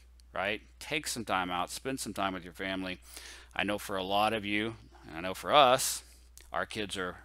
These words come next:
finally actually going back to in-person school on, you know, Tuesday the eighth. Um, so it's kind of our last weekend as a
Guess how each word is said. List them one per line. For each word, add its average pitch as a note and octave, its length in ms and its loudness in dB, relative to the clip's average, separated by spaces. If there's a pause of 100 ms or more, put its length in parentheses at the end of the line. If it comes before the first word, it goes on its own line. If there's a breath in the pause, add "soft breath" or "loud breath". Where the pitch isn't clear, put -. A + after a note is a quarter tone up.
(100)
finally F#2+ 240 0
actually F#2 340 -2
going F#2+ 300 -6
back F#2 240 0
to - 200 -12
in-person G2 520 -6
school C#3 640 -4 (520 loud breath)
on, F2+ 520 0 (100)
you G2 240 -8
know, F2 260 -6
Tuesday F#2+ 840 -4 (480 loud breath)
the E2 160 -2
eighth. B2+ 340 0 (580 loud breath)
Um, F2+ 400 0
so - 140 -6
it's E2 100 -10
kind F#2 180 -4
of E2+ 60 -6
our G2+ 240 4
last G2 340 2
weekend F#2+ 300 -6
as F2+ 160 -6
a E2+ 140 -6